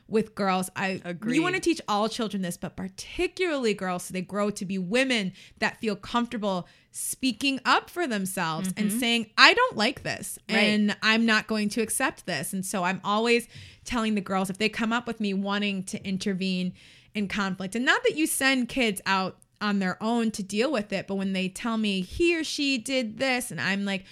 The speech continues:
Speaker 1: "Well, tell him that."
Speaker 2: Right.
Speaker 1: Tell them you don't like that. And, you know, and so I'll go over with them and kind of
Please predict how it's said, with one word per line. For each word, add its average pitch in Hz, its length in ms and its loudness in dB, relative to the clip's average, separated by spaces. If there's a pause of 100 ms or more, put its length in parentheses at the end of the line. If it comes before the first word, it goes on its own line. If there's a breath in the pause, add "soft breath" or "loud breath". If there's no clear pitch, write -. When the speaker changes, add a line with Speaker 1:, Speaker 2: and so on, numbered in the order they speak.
(220 loud breath)
Speaker 1:
"Well, 220 400 2 (120)
tell 269 680 0
him 392 340 0
that." 160 320 2 (280)
Speaker 2:
Right. 214 220 -2
Speaker 1:
Tell 285 260 2
them 285 260 4 (120)
you 254 220 4
don't 190 340 0
like 170 320 -4
that. 160 240 0
And, 226 140 2
you 262 40 4
know, 233 160 4
and 208 180 2
so 233 120 2
I'll 214 140 6
go 226 220 0
over 226 300 2
with 208 220 0
them 185 260 0 (280 loud breath)
and 202 120 -2
kind 196 300 0
of 180 120 0